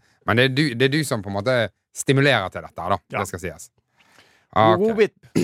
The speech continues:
Speaker 2: Godbit. Voff, voff.
Speaker 1: Nei. OK. Jeg var på, eh,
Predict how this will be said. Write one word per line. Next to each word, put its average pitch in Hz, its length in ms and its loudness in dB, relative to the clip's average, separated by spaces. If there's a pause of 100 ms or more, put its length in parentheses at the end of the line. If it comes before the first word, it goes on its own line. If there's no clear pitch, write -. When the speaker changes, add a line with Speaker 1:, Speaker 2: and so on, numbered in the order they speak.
(160)
Speaker 2:
Godbit. 175 340 -4
Voff, 262 180 -6
voff. 240 220 -6 (140)
Speaker 1:
Nei. 127 540 2 (1080)
OK. 135 200 2 (4000)
Jeg 156 120 4
var 156 100 2
på, 139 160 0 (960)
eh, 165 100 2